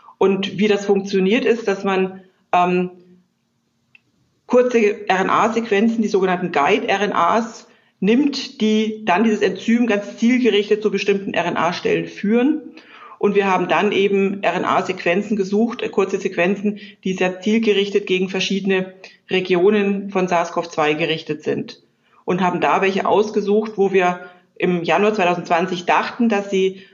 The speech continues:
ähm, vermutlich eher un-, unanfällig für Mutationen sind. Ähm, das war zu diesem Zeitpunkt natürlich eine Theorie, aber als dann alle Varianten kamen, haben wir gesehen, ja,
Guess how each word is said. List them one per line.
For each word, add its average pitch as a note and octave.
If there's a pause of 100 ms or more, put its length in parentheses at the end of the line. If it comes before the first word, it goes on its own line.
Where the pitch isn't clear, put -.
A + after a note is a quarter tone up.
(140)
ähm, F#3 (260)
vermutlich G#3
eher G3
un-, A3+ (300)
unanfällig F#3+
für F#3+
Mutationen G3
sind. A3 (500)
Ähm, G3
das F3+
war F3+
zu G3+
diesem A3+
Zeitpunkt G3
natürlich F#3+
eine E3+
Theorie, F#3
aber -
als F#3
dann F#3
alle F3
Varianten F3
kamen, G3
haben G3
wir F3+
gesehen, F#3
ja, F#3